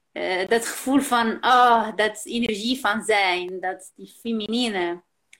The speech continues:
eigenlijk die zegt altijd ja, naar mijn gevoel. Tenminste, hoe ik het nu in deze fase van mijn leven voel, is het een ja, continu een ja.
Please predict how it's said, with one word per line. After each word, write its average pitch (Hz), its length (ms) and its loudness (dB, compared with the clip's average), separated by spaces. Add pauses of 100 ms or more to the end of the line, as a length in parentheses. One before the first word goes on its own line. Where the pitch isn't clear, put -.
(280)
eigenlijk 285 540 4
die 285 220 6
zegt - 300 -4
altijd 247 500 2
ja, 214 440 0
naar 208 220 -6
mijn 226 220 -2
gevoel. - 320 -10
Tenminste, 214 440 -12
hoe 233 160 -12
ik - 120 -10
het 233 160 -8
nu 233 140 -2
in 202 220 -6
deze 220 280 0
fase 214 360 0
van 202 140 -12
mijn 202 160 -4
leven 214 360 0
voel, 226 360 -4 (400)
is 226 200 0
het 240 260 -2
een 208 240 0
ja, 196 380 -2
continu 254 540 2 (120)
een 196 120 -2
ja. 180 260 -6